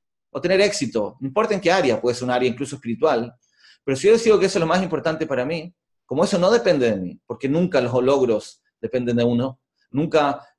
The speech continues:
eh, cómo otros nos van a tratar a nosotros depende cien por ciento de nosotros, los éxitos, los recursos, las cosas que conseguimos o tenemos, no dependen cien por ciento de nosotros. Entonces, en el fondo, estamos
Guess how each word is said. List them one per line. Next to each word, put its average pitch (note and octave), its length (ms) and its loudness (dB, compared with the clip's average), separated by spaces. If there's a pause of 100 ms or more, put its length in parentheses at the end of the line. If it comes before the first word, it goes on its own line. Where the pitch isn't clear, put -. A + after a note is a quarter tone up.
eh, A#2+ 340 0
cómo C#3+ 220 2
otros D3 240 2
nos C3 80 0
van C3+ 160 2
a C3+ 80 0
tratar C3 340 0
a B2+ 40 -4
nosotros B2+ 420 -2
depende B2 380 -4
cien A#2+ 180 -6
por A2+ 120 -6
ciento A#2 260 -4
de A2 60 -4
nosotros, A#2+ 580 -12 (420)
los A2+ 220 -4
éxitos, C3 800 -4
los G#2 100 -20
recursos, A#2+ 540 -2
las G#2 100 -14
cosas C3+ 240 -14
que - 100 -20
conseguimos B2 460 -6
o C3 100 -4
tenemos, C3+ 480 -4
no G#3 120 0
dependen F#3+ 400 2
cien A#2+ 180 -6
por A2 140 -8
ciento A#2 260 -6
de G#2+ 80 -4
nosotros. G2+ 540 -10 (360)
Entonces, E3 380 0
en D#3 80 0
el C#3+ 80 -2
fondo, F3 180 -2
estamos F3 360 -2